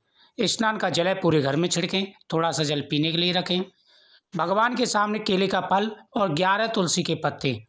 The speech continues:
ओम नमो भगवते वासुदेवाय नमः मंत्र का जाप करते हुए चढ़ाएं।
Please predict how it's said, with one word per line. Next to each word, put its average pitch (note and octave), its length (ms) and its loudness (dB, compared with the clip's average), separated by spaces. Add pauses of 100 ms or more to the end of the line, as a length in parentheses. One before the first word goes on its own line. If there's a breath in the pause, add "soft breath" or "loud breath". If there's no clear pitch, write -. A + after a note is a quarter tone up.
(320)
ओम A3+ 300 2
नमो G3 260 0
भगवते F3+ 400 0
वासुदेवाय F3 540 0
नमः F3 200 -2
मंत्र E3+ 280 -4
का E3 160 0
जाप D3+ 280 -2
करते C#3+ 220 -2
हुए C#3+ 140 0
चढ़ाएं। B2+ 320 -2